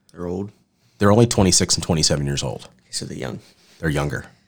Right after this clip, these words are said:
Speaker 2: They also grabbed wide receiver from Jacksonville, Keelan Cole, which played very, very well last year. So that's two wide receivers
Speaker 1: Yep.
Speaker 2: to help out.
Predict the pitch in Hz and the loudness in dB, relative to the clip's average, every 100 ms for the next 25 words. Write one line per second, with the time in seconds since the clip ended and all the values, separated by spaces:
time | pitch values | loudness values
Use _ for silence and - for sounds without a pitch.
0 | _ _ _ _ _ _ - 92 127 175 | _ _ _ _ _ _ -2 4 4 4
1 | 151 117 92 92 98 - 95 92 82 78 | 2 2 4 4 4 2 2 0 0 0
2 | 92 87 - 78 80 - - 95 78 - | 0 2 0 0 -4 -2 -2 0 -2 -2
3 | 87 69 - - - - - 95 82 92 | -2 -2 -6 -14 -6 -4 2 2 4 4
4 | 107 104 101 87 78 76 71 64 - - | 6 6 4 2 2 -2 -4 -4 -4 -6
5 | - - - 104 - - 156 180 151 120 | -10 -2 4 4 4 4 6 6 6 6
6 | 113 107 - 95 71 50 - - - - | 4 2 2 2 0 -6 -10 -16 -12 -8
7 | - - - _ _ _ - 107 _ - | -8 -10 -18 _ _ _ -12 -12 _ -16
8 | - 82 82 - 64 | -8 -4 -4 -4 -6